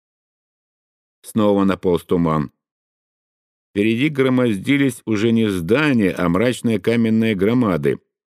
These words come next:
Еще один просвет. И я увидел клочок утреннего или вечернего неба,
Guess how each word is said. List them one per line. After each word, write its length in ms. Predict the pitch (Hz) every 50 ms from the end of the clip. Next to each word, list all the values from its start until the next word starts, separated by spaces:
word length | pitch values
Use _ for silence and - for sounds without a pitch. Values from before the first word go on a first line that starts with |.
| _ _ _ _ _ _ _ _ _ _ _ _ _ _ _
Еще 460 | - 80 98 95 - - - 113 107
один 260 | 101 95 101 98 87
просвет. 640 | - 101 98 85 - - 90 90 87 85 80 - _ _ _ _ _ _ _ _ _ _ _ _ _ _ _ _ _
И 80 | - 92
я 320 | 101 107 113 131 143 147
увидел 600 | 139 131 117 101 107 131 160 175 160 165 156 135
клочок 520 | - - 107 110 101 - - 151 151 - - -
утреннего 640 | 131 139 123 - 135 139 139 135 131 131 123 127
или 260 | 127 - - 117 113 113
вечернего 600 | 117 113 - - 123 113 107 110 117 117 117 127
неба, 420 | 131 127 117 90 78 78 -